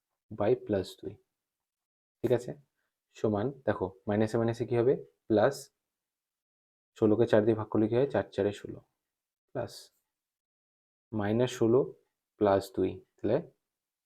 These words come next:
মাইনাসে প্লাসে মাইনাস, ষোলোকে দুই দিয়ে ভাগ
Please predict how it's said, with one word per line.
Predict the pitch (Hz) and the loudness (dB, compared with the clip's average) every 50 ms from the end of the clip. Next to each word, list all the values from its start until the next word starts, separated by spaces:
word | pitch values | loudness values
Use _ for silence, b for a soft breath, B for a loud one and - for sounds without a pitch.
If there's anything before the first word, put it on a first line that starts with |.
| _ _ _ _ _ - | _ _ _ _ _ -6
মাইনাসে | 104 98 104 107 104 120 117 | -4 -2 -2 -2 -2 -2 0
প্লাসে | 123 113 110 - 147 160 180 - _ _ _ - | 0 -2 -2 0 -4 -4 -4 -6 _ _ _ -6
মাইনাস, | 101 95 95 98 107 135 156 - - _ _ _ | -4 -4 -2 -2 -2 -4 -6 -8 -12 _ _ _
ষোলোকে | - 101 95 95 95 - 98 101 | -4 -2 -2 -2 0 -2 -2 0
দুই | 101 98 | 0 0
দিয়ে | 101 98 95 98 | 0 0 -2 -2
ভাগ | 92 | -6